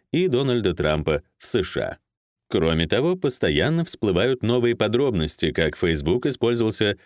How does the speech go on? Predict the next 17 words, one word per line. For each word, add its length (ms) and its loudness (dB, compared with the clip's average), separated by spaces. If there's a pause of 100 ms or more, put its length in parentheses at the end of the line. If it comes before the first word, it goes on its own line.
российской 640 0
властью 480 0
для 160 0
влияния 420 0
на 100 0
результаты 540 0
президентских 680 -2
выборов 360 0
в 60 -12
С 160 -2
Ш 180 -4
А 160 0 (160)
в 100 -4
две 160 0
тысячи 380 -2
шестнадцатом 840 -2
году. 380 -2